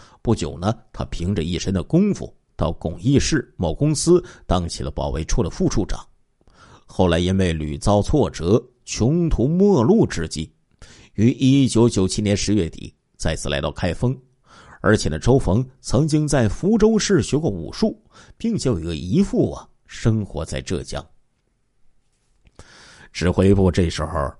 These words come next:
分析认为，周逢南下福建、浙江的可能性很大，因此决定立即派四路人马向丽水、南平、郑州和卫氏等地发兵，抢在凶手的前头，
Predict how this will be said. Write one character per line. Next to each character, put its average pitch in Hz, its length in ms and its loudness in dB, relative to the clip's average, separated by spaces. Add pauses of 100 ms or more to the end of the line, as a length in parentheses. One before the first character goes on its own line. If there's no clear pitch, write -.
(200)
分 101 320 2
析 82 180 -4
认 80 260 -4
为， 73 200 -14 (480)
周 113 220 4
逢 95 260 -2
南 101 200 0
下 90 180 -2
福 104 260 -2
建、 123 280 0 (240)
浙 123 320 2
江 80 180 -4
的 82 60 -8
可 - 200 -10
能 87 200 -6
性 76 160 -4
很 - 200 -14
大， - 200 -14 (720)
因 95 120 -2
此 85 160 -6
决 76 200 -6
定 87 200 -6 (160)
立 120 300 2
即 - 220 -6
派 73 260 -8
四 - 240 -4
路 85 100 -4
人 78 160 -4
马 160 300 -4 (260)
向 90 320 -4
丽 156 280 2
水、 50 520 -10 (220)
南 185 300 2
平、 151 360 -2 (160)
郑 135 320 0
州 165 240 2 (120)
和 - 180 -2
卫 190 300 2
氏 95 260 -2
等 71 240 -12
地 92 160 -6
发 101 240 -2
兵， 131 260 0 (800)
抢 - 320 -4
在 78 200 -6
凶 131 420 0
手 73 180 -4
的 - 100 -12
前 - 440 -6
头， - 180 -2